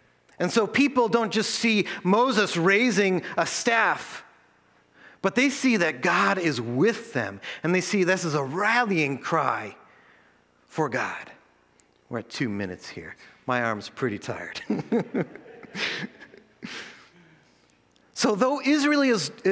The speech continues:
Israel is doing the fighting, it's clear that, that winning is what God is doing. The people are fighting, and they're fighting hard. God is doing the winning.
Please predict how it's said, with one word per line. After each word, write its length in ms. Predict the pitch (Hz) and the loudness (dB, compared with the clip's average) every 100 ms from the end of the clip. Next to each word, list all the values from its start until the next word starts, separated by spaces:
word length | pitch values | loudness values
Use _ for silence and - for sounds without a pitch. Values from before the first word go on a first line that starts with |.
| 196 | 0
Israel 340 | 226 247 240 165 | -2 2 2 2
is 80 | 127 | 0
doing 300 | 220 254 190 | 2 2 2
the 80 | |
fighting, 460 | 156 220 247 214 156 | 0 0 2 2 2
it's 120 | 175 | 0
clear 320 | - - 277 | -2 -2 2
that, 160 | 196 156 - - - - _ _ _ _ | 2 0 -4 -16 -18 -20 _ _ _ _
that 220 | 143 165 - - - | -4 -4 -8 -20 -6
winning 600 | 139 247 277 180 156 151 | 2 4 4 2 0 -4
is 200 | 165 143 | -4 -2
what 320 | 147 131 - | -2 -4 -4
God 380 | - 208 202 139 | 0 2 2 -2
is 160 | 110 | -6
doing. 400 | - 117 - - _ - - | -6 -6 -6 -16 _ -20 -8
The 80 | 160 | -4
people 420 | 160 269 294 294 269 | 2 2 4 2 2
are 260 | 180 185 | 2 0
fighting, 600 | 175 - 196 226 139 92 107 | -2 -2 0 2 0 -2 -2
and 120 | 165 | 0
they're 140 | 247 | 2
fighting 340 | 254 262 233 202 | 0 0 0 0
hard. 480 | 156 165 139 90 - - - - - - 104 | 0 0 0 -4 -10 -18 -16 -16 -16 -18 -2
God 500 | 160 226 190 147 135 | 2 4 4 4 2
is 240 | 151 135 | -2 -2
doing 540 | 110 165 151 123 120 - - | 0 2 2 2 -2 -6 -8
the 100 | - | -2
winning. 440 | 135 139 139 98 | 0 2 0 -2